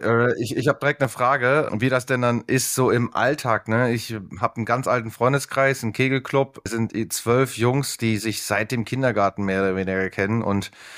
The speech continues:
wir sehen uns dann ja auch, äh, sehr regelmäßig alle vier Wochen. Wie ist das dann bei dir im Alltag so, wenn man beispielsweise jetzt mit Thomas beim Bäcker sitzt und ihm dann Lüge für Lüge enttarnt? Sprichst du Thomas dann drauf an oder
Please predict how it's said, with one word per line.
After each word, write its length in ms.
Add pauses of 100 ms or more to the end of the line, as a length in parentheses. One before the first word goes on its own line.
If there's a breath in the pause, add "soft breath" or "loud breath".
(220 loud breath)
wir 120
sehen 140
uns 100
dann 140
ja 100
auch, 320
äh, 340
sehr 280
regelmäßig 600
alle 140
vier 180
Wochen. 420 (120)
Wie 160
ist 140
das 160
dann 180
bei 140
dir 260
im 180
Alltag 460
so, 240
wenn 140
man 240
beispielsweise 680
jetzt 160
mit 140
Thomas 420
beim 240
Bäcker 260
sitzt 380 (400 loud breath)
und 240
ihm 220
dann 200
Lüge 360
für 160
Lüge 340
enttarnt? 800
Sprichst 320
du 80
Thomas 300
dann 180
drauf 280
an 220
oder 300